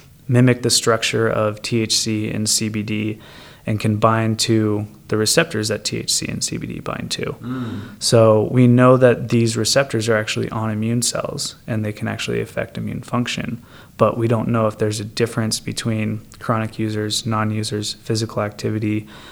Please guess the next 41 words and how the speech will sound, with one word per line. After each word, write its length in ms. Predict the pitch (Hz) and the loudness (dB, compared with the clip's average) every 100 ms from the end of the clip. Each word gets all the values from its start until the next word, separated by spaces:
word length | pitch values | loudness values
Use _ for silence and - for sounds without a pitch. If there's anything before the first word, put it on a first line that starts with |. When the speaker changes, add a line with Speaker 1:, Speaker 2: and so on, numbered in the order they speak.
| - - - | -20 -16 0
Speaker 1:
all 140 | 120 | 2
these 180 | 120 113 | 4 4
sort 160 | - 113 | 4 2
of 100 | 110 | 2
things. 320 | 123 113 110 | 2 0 0
So 160 | - 110 | 2 2
we're, 380 | 110 107 104 104 - - - | 2 0 -2 -6 -16 -20 -12
at 80 | - | -4
the 80 | |
same 240 | 120 143 135 | 2 4 4
time, 240 | 131 127 | 4 4
we're 80 | 113 | 2
hitting 280 | 104 127 120 | 2 4 4
'em 120 | 113 | 4
with 160 | 113 107 | 0 0
that 380 | 110 110 - - | 2 2 -2 -4
endotoxin, 720 | 123 120 110 - 104 - 110 | 0 2 2 0 -4 -2 -2
that 200 | 107 104 - | -2 -4 -4
L 140 | 113 | -4
P 240 | 110 - | -4 -4
S, 520 | 107 107 - - - - | -4 -2 -4 -4 -6 -4
um, 280 | 123 107 104 | -4 -2 -2
that 200 | 107 - | -2 -2
we 100 | 110 | -2
use, 580 | 104 107 107 110 - - | -2 -2 -2 -2 -4 -6
um, 200 | - 110 107 | -2 -2 0
to 160 | 107 | -2
stimulate 420 | 104 - 110 104 113 | -2 -2 -2 -2 -4
that 100 | 104 | -4
immune 260 | 104 143 | 0 0
response. 540 | 151 - 113 107 104 - - - - - | 0 -2 -2 -4 -4 -6 -8 -12 -18 -4
We're 80 | 120 | 0
hitting 260 | 110 123 117 | 2 4 4
'em 100 | 110 | 2
with 140 | 107 | -2
these 220 | 113 117 | -6 -6
cannabinoids 720 | - 117 117 110 117 107 - | -6 -2 -2 -2 -4 -6 -6
and 100 | 110 | -4
seeing 300 | 107 117 110 | -2 -2 -2
if 120 | 107 - | -4 -2
that 280 | 107 110 | -2 -2